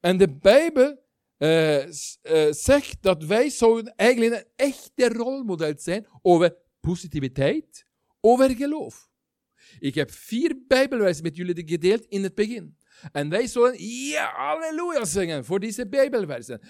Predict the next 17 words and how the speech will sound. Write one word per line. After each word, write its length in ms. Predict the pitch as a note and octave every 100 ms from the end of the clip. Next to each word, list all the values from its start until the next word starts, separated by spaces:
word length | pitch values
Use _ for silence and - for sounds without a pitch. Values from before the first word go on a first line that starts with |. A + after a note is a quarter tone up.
| -
Wij 200 | C#3+ G#3+
zullen 360 | - A#3 B3 A3+
zeggen, 340 | C4 C#4 G#3
ja, 200 | D4 C#4
ik 100 | C#4+
heb 220 | C4+ C#4+
vol 380 | - F4+ E4+ E4
geloof 400 | D4+ D4 D4+ A#3
over 220 | G3+ D3+
dat. 340 | A#2 F2+ _ _ _ _ _ _ _ _ _
Eigenlijk. 640 | - A#3 C#4 A3+ D3 G2+ _ _ _ -
En 260 | C3+ B2
dat 240 | A2 B3 -
is 140 | A3
een 180 | G#3+ G3+ _
Bijbelse 960 | C3 A#2 F3+ A3+ D4 G3 D#3+ F3 F3+ -
rolmodel. 1300 | D3+ F3 G3 G3+ _ G3+ A#3+ _ E3 G#3+ A#3 D3 G2+